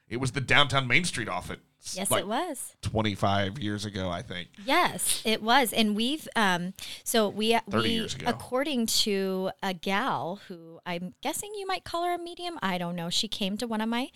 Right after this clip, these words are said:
Speaker 2: classes and then sent me a message after that she had
Speaker 1: Sure.
Speaker 2: connected with Moira.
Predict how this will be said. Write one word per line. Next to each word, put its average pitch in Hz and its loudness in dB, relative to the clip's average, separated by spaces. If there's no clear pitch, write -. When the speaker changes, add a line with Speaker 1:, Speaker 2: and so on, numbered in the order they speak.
Speaker 2:
classes 185 -2
and 220 2
then 214 2
sent - -8
me 247 -2
a 240 0
message 226 2
after 233 0
that - -2
she 233 4
had 226 0
Speaker 1:
Sure. - -14
Speaker 2:
connected 220 -2
with 190 -4
Moira. 196 -6